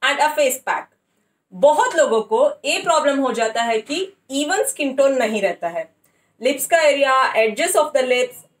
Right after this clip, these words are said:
upper lips, lower lips, neck area में patchy skin रहता है,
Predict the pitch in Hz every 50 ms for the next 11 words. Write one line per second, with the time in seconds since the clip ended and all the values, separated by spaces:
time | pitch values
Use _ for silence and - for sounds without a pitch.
0 | - 233 240 233 233 - 339 320 311 320 320 320 311 - - - 240 240 240 262
1 | 277 277 277 285 285 294 294 - - - 220 214 226 254 285 277 - 294 233 220
2 | 208 190 185 185 202 254 440 - - _ _ _ _ _ _ - 285 302 320 -
3 | 403 415 427 - - 294 247 208 208 190 - - 180 175 175 170 - -